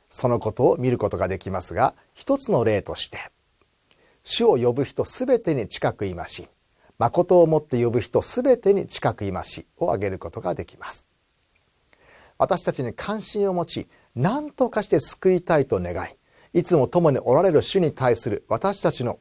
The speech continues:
応答として、主を信じること、主の戒めに従う生活をすることの二つがあります。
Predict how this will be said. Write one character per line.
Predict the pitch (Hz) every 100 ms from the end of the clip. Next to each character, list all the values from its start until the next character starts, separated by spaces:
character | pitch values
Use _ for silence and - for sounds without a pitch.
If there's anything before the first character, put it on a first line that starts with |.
| -
応 | 175 240
答 | 233 202
と | 196 165
し | -
て、 | - 92 _ _ _ _ -
主 | - 104
を | 98
信 | - - 185 214
じ | 254
る | 226
こ | -
と、 | 85 - _ _ _ -
主 | - 147
の |
戒 | 120 131 - 131
め |
に | 120
従 | 107 - 202
う | 202
生 | - 170 170
活 | 160 151 139
を |
す | - 117
る | 110
こ | 101
と | - 90 - _ _
の | 151 180 -
二 | - - 202
つ | -
が | 208 -
あ | -
り | -
ま | -
す。 | -